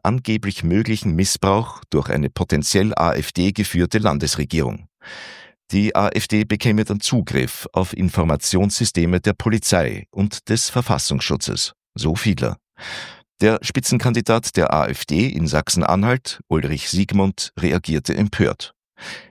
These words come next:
„Derartige Aussagen offenbarten Angst und Panik vor dem Willen des Volkes“, sagte er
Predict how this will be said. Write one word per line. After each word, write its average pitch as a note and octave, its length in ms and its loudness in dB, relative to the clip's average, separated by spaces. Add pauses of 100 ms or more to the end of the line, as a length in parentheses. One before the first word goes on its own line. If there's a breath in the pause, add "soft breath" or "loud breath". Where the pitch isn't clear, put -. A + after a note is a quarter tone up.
(140 loud breath)
„Derartige B2 600 2
Aussagen C2+ 640 0
offenbarten F2 680 0
Angst - 440 -2
und - 360 -2
Panik D2 600 0
vor D2+ 200 0
dem D2 200 0
Willen F#2+ 220 2
des A2 180 0
Volkes“, C#2+ 540 -2 (220)
sagte B1+ 340 -2
er G#2 300 2